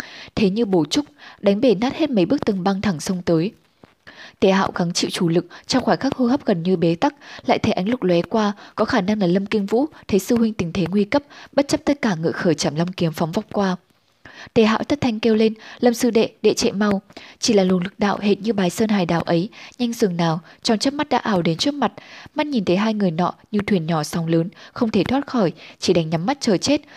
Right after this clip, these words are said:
lại bỗng nghe có người quát lớn ở sau đầu, "Yêu nghiệt!" Tiếng gió chợt nổi, trong phút chốc luồng lực đạo của quái nọ như gặp phải đối thủ. Binh, binh, binh, vang liền một trận,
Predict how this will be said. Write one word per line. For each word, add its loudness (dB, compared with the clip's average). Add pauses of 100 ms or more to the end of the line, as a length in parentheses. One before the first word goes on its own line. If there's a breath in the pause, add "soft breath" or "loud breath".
(200 loud breath)
lại 2
bỗng 0
nghe -2
có -8
người 0
quát 0
lớn 2
ở 2
sau -2
đầu, 2 (380 loud breath)
"Yêu 4
nghiệt!" 2 (1400 loud breath)
Tiếng 2
gió 2
chợt 0
nổi, 4 (180 loud breath)
trong 0
phút -2
chốc 0 (120)
luồng 4
lực -2
đạo 0
của 0
quái -4
nọ 0
như -2
gặp 0
phải -2
đối 2
thủ. 2 (600 loud breath)
Binh, -2
binh, 0
binh, 0 (320 loud breath)
vang 2
liền 2
một -2
trận, -2